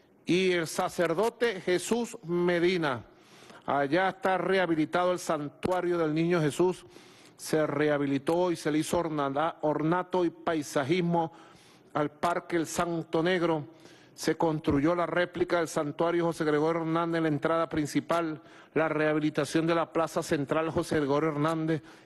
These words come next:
etcétera, etcétera, etcétera. Vamos a mostrarlo, pues.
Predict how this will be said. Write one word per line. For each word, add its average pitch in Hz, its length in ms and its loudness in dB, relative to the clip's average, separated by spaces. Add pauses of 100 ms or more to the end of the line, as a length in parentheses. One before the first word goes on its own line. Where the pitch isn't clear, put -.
(260)
etcétera, 165 800 -2
etcétera, 170 640 0
etcétera. 180 560 -2 (240)
Vamos 180 260 0
a 196 40 0
mostrarlo, 180 460 -2
pues. 202 200 0